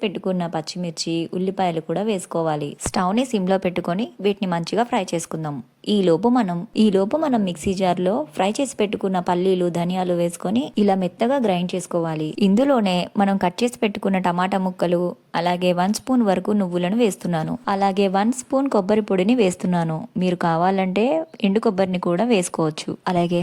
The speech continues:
హాఫ్ స్పూన్ అల్లం వెల్లుల్లి పేస్ట్. ఇవన్నీ కూడా ఇలా మెత్తగా ఫైన్ పేస్ట్ అయ్యేలా గ్రైండ్ చేసుకొని పెట్టుకోండి. కొన్ని వాటర్ ని కూడా యాడ్ చేసుకొని ఒకసారి గ్రైండ్ చేసుకున్నాక ఒక బౌల్లోకి తీసుకుందాం. చూసారా, మనకి ఇలా పేస్ట్ అవ్వాలి. ఇప్పుడు దీన్ని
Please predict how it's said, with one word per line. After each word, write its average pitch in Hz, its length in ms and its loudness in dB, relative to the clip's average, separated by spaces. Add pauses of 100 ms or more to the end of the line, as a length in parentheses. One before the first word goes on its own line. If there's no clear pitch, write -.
హాఫ్ 196 300 0
స్పూన్ 190 340 0
అల్లం 175 260 0
వెల్లుల్లి 185 400 2
పేస్ట్. 190 340 -2 (200)
ఇవన్నీ 208 400 2 (120)
కూడా 196 240 2 (340)
ఇలా 190 200 2
మెత్తగా 202 400 0 (140)
ఫైన్ 208 420 2
పేస్ట్ 208 380 2
అయ్యేలా 185 280 2 (100)
గ్రైండ్ 185 320 2
చేసుకొని 185 140 -4 (240)
పెట్టుకోండి. 170 480 -2 (140)
కొన్ని 214 260 4
వాటర్ 190 320 2
ని 277 140 -2
కూడా 247 120 4 (120)
యాడ్ 175 240 -2
చేసుకొని 190 460 0 (180)
ఒకసారి 185 380 0
గ్రైండ్ 175 300 0
చేసుకున్నాక 180 520 -2 (540)
ఒక 196 180 2
బౌల్లోకి 185 480 2
తీసుకుందాం. 175 520 0 (300)
చూసారా, 208 380 2 (180)
మనకి 202 240 0
ఇలా 190 200 2
పేస్ట్ 190 340 -4
అవ్వాలి. 170 320 0 (440)
ఇప్పుడు 208 220 0
దీన్ని 190 160 2